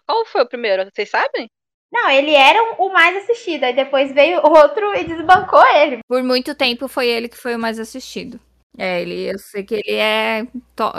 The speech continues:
Speaker 3: assim, foi um, um arraso. Então eu acho que vale a pena aí você, se for assistir Snowdrop, assistir também Sky Castle e dar um chabazinho aí pro, pro
Speaker 1: <laughs>
Speaker 3: essa roteirista e esse diretor que trabalham muito bem juntos e o que a gente gosta de trabalho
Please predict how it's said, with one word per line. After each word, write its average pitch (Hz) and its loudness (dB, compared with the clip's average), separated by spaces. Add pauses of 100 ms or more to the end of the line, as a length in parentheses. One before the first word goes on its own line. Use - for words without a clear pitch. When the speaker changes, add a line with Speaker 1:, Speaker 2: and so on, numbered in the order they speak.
(160)
Speaker 3:
assim, 208 -6
foi 196 -8
um, 220 -10 (100)
um 214 -8
arraso. 254 -2 (640)
Então 262 0
eu 302 4
acho - -2
que 359 -8
vale 269 2
a 277 0
pena 262 -2
aí 254 0
você, 247 -6
se - -16
for 254 -6
assistir 269 -10
Snowdrop, 233 -2
assistir 254 -14
também 233 -8
Sky 226 -6
Castle 240 -6
e 233 -6
dar 220 -2
um 233 -6
chabazinho 220 -4
aí 214 -2
pro, 214 -2
pro 208 -2
Speaker 1:
<laughs> - -6
Speaker 3:
essa 302 0
roteirista 233 -4
e 196 -4
esse 202 -6
diretor 202 -6
que 226 -12
trabalham 202 -4
muito 196 -8
bem 202 -8
juntos 202 -8
e 196 -2
o - -10
que 202 -10
a 208 -4
gente 214 -10
gosta 202 -8
de 202 -16
trabalho 196 -2